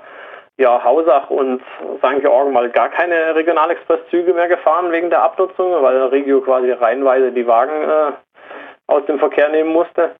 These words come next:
Dann ist man mal wieder eingeschränkt gefahren und dann hat man da auch entsprechend nachgearbeitet. Jetzt zwischenzeitlich hat man wohl auch, äh, mal Schienen getauscht wieder. Ähm,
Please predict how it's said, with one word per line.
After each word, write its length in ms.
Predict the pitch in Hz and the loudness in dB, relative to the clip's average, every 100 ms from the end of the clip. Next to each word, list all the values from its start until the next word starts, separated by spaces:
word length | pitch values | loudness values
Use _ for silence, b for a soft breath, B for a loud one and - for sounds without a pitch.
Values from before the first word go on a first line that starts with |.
| b b b b _ _ - | b b b b _ _ -6
Dann 160 | 135 | -4
ist 140 | 143 139 | -2 -2
man 100 | 139 | 2
mal 160 | 131 | 2
wieder 160 | 127 127 | 2 0
eingeschränkt 640 | 120 160 127 - 165 165 | 0 0 -2 0 -2 -2
gefahren 540 | 165 - 156 160 170 160 | -4 0 2 2 0 -2
und 100 | 147 | -2
dann 140 | 139 | 0
hat 100 | 135 | 0
man 160 | 135 131 | 0 0
da 60 | |
auch 120 | 131 127 | 0 0
entsprechend 440 | 127 147 139 131 | -2 -2 0 2
nachgearbeitet. 840 | 135 170 - 170 160 185 180 165 | 2 2 0 2 4 4 2 0
Jetzt 140 | 156 - _ - | -6 -14 _ -8
zwischenzeitlich 600 | 160 165 - 147 143 139 | -6 -4 0 0 2 -2
hat 120 | 139 | -2
man 200 | 139 135 | 0 0
wohl 180 | 131 123 | 2 0
auch, 480 | 127 123 131 120 131 | 0 0 0 0 0
äh, 220 | 127 123 | 0 0
mal 260 | 117 117 117 | 0 -4 -4
Schienen 260 | 143 143 | -4 0
getauscht 480 | 135 131 123 160 180 - | 0 0 2 2 -2 -2
wieder. 340 | 170 180 170 B B B B B B B - | 2 2 0 B B B B B B B -2
Ähm, 560 | 135 135 135 131 131 | 2 4 4 2 -2